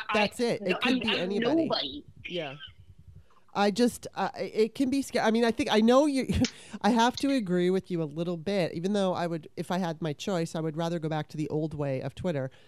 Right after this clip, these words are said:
Speaker 2: But, um, back when legacy checks were you know,
Speaker 1: Right.
Speaker 2: legit and all that.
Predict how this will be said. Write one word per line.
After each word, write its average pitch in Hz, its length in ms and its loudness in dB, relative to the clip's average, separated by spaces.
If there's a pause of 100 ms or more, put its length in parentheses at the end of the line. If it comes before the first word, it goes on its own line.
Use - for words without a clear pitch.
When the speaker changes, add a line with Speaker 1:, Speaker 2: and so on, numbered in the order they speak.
(220)
Speaker 2:
But, 180 280 2
um, 160 420 -2
back 165 260 -4
when 160 220 -2 (140)
legacy 170 420 -4
checks - 400 -4
were - 220 -6 (400)
you 160 140 -4
know, 135 100 2
Speaker 1:
Right. 127 220 -4 (200)
Speaker 2:
legit 156 360 -2
and 165 100 -4
all 151 100 -4
that. 160 260 -4